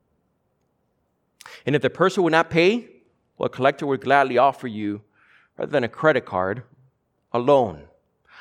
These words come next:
A loan with a very hefty A P R. One where if you were not able to pay it, it would just make them richer,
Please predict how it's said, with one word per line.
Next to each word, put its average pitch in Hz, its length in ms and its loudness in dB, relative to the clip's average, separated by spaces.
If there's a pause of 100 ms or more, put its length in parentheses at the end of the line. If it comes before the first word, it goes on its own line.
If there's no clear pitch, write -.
(160)
A 143 60 2
loan 226 320 4
with 220 120 0
a - 40 -2
very 208 280 2
hefty 185 840 -4
A 151 180 0
P 143 260 -10 (100)
R. 92 340 -2 (1800)
One 180 240 2
where 151 400 4 (280)
if 135 160 -8
you 131 80 -2
were 127 60 0
not 180 200 4
able 165 160 4
to 117 60 -8
pay 160 340 -2
it, 90 280 -10 (1400)
it - 80 -20
would - 120 -10
just - 180 -12
make 101 180 -6
them 104 160 -6
richer, 127 380 -8